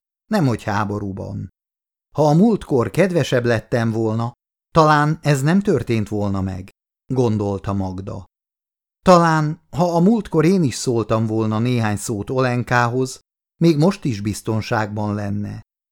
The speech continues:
gondolta Oleg. Átkarolta az asszony vállát, és magához húzta.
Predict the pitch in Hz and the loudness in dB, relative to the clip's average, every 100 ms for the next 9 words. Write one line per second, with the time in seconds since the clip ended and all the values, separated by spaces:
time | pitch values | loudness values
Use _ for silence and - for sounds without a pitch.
0 | - 139 123 107 107 98 107 98 98 98 | -6 0 0 2 0 -2 -4 -4 -4 -8
1 | 98 - _ _ _ _ _ _ _ - | -12 -18 _ _ _ _ _ _ _ 0
2 | 123 - - 110 104 107 104 101 123 123 | 0 2 -2 0 0 -2 -2 0 0 -2
3 | - 123 120 120 123 123 127 156 156 - | -2 -2 2 2 4 2 0 0 -4 -2
4 | 135 104 98 92 98 - - 104 95 - | -2 -2 -4 -4 -8 -10 -10 -10 -10 -12
5 | 104 95 | -12 -12